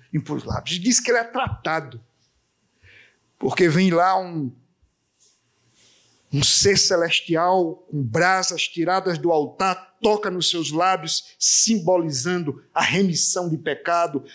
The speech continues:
a redenção. E ele é curado do seu mal. E o texto diz, depois disso, ele ouviu uma voz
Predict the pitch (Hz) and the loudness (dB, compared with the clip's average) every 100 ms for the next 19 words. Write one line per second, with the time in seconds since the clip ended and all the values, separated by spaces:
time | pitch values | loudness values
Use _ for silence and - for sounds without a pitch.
0 | - 160 131 175 208 170 143 - - 180 | -4 -2 2 2 2 0 -2 -2 -2 -4
1 | 180 170 _ _ _ _ _ _ _ _ | -6 -10 _ _ _ _ _ _ _ _
2 | _ _ _ _ _ _ _ _ _ _ | _ _ _ _ _ _ _ _ _ _
3 | _ _ _ _ _ _ _ _ _ _ | _ _ _ _ _ _ _ _ _ _
4 | _ - 127 139 170 175 180 - - - | _ -8 -2 4 6 6 4 0 -6 0
5 | 180 175 196 208 202 151 - 196 160 139 | 2 2 2 -2 -4 -4 0 2 0 0
6 | 165 170 180 - - - - _ - - | 0 2 2 -2 -10 -14 -14 _ -18 -14
7 | - 190 202 208 208 185 - 175 170 156 | -4 2 2 4 2 2 -2 -6 -4 2
8 | 196 202 233 302 311 208 147 180 147 - | 0 0 0 2 2 0 0 0 0 -2
9 | - - _ _ _ _ _ _ _ _ | -4 -10 _ _ _ _ _ _ _ _
10 | _ _ _ _ _ _ _ _ _ 160 | _ _ _ _ _ _ _ _ _ 2
11 | 170 165 135 175 190 190 175 120 113 107 | 4 4 4 0 0 0 -2 -4 -6 -4
12 | - - | -6 -6